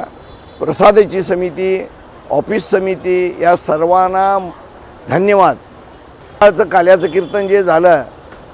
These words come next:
भागवत महाराज चौरे यांनी अत्यंत जोरात ह्या कीर्तनाची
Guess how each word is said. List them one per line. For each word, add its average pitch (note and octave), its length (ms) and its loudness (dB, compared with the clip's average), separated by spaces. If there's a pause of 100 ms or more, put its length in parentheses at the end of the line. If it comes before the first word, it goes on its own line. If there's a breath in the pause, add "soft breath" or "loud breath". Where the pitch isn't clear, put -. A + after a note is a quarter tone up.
(100)
भागवत D3+ 300 0 (100)
महाराज F#3 260 2
चौरे F3 480 0 (760)
यांनी F3 240 0
अत्यंत F#3+ 420 0
जोरात F#3+ 560 2
ह्या G3 160 4
कीर्तनाची F3+ 840 -2